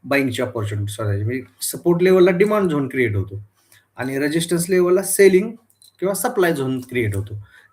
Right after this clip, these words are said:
रेझिस्टन्सचं काम चालू करणार इथं खाली सपोर्ट घेतला. आज मार्केटने सपोर्टवरती क्लोज झालेला आहे. <clears throat> मी तुम्हाला परवा बोललो होतो, जोपर्यंत पंचवीस हजार सहाशे सत्तरच्या खाली जात नाही तोपर्यंत no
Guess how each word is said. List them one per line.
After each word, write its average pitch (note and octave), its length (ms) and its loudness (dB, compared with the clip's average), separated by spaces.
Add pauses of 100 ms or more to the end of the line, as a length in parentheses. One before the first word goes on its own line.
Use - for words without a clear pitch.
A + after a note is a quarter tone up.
रेझिस्टन्सचं F#3+ 480 -8
काम G3 280 -10
चालू G3 200 -6
करणार F#3+ 200 -8
इथं F#3 200 -8
खाली F#3+ 200 -8
सपोर्ट D#3 380 -6
घेतला. A#2+ 240 -10
आज C#3+ 220 -2
मार्केटने E3+ 480 -6
सपोर्टवरती F3 760 -6 (1600)
क्लोज E3 240 0
झालेला A#2 300 -2
आहे. - 380 -20 (300)
<clears throat> D3+ 240 0
मी E3 100 -2
तुम्हाला F3+ 260 -2
परवा F#3 260 0
बोललो F#3 280 0
होतो, C#3 140 -4
जोपर्यंत E3+ 500 -2 (600)
पंचवीस E3+ 340 -4
हजार E3+ 140 -2
सहाशे E3+ 400 -2
सत्तरच्या E3+ 540 -6
खाली F3+ 280 -2 (1000)
जात G3 180 6
नाही D3 160 -2
तोपर्यंत D3+ 320 -8
no D#3+ 200 -2